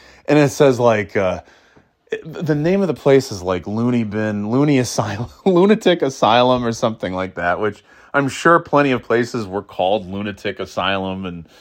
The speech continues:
stuff like that back in the day, but it's just, it's just funny. He just pulls in, and it's like, "Ah, here we are at the Looney Bin."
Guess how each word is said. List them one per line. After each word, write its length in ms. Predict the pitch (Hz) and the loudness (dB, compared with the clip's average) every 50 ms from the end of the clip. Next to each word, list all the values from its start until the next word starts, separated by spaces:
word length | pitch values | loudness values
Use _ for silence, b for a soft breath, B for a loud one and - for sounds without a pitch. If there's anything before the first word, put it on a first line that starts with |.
| b b b b b b b b b b | b b b b b b b b b b
stuff 340 | - - - 123 107 - - | -18 -6 0 0 0 2 2
like 140 | 104 95 - | 0 2 4
that 180 | 107 104 95 - | 4 4 4 4
back 220 | 104 101 95 92 | 4 4 4 2
in 80 | 98 92 | 0 -4
the 100 | 87 87 | -4 -2
day, 280 | 87 98 95 95 92 | 2 2 4 4 2
but 160 | 87 85 87 | 0 -2 -6
it's 160 | 87 87 - - | -8 -8 -8 -10
just, 320 | 92 87 - - - - | -12 -12 -14 -14 -12 -10
it's 160 | 92 90 87 | -10 -10 -8
just 200 | 104 104 95 - | -10 -10 -10 -8
funny. 260 | - - 98 98 92 | -4 -4 -4 -2 -2
He 80 | 90 87 | -4 -6
just 200 | 92 98 87 - | -8 -10 -12 -14
pulls 320 | - - - 104 98 90 | -14 -8 -6 -6 -6 -4
in, 160 | 92 95 98 92 | -4 -4 -4 -4
and 20 | |
it's 160 | 90 87 - | -6 -8 -8
like, 200 | 90 85 85 87 | -8 -6 -2 2
"Ah, 320 | 110 135 165 147 117 104 98 | 4 6 6 6 4 2 0
here 180 | 113 117 143 147 | -2 -2 -2 0
we 120 | 147 160 | 2 4
are 180 | 175 165 151 139 | 6 6 6 6
at 80 | 131 | 4
the 100 | 135 135 | 2 -2
Looney 320 | 143 160 180 185 170 151 131 | -2 0 0 0 0 0 -2
Bin." 300 | 110 117 117 113 113 | -2 -2 -4 -4 -4